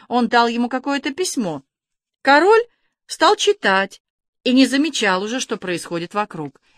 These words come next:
"Именно так", — прошептал кардинал. Примерно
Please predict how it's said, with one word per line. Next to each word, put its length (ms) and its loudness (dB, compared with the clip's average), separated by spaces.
"Именно 500 -8
так", — 320 -8
прошептал 520 -8
кардинал. 580 -6
Примерно 640 0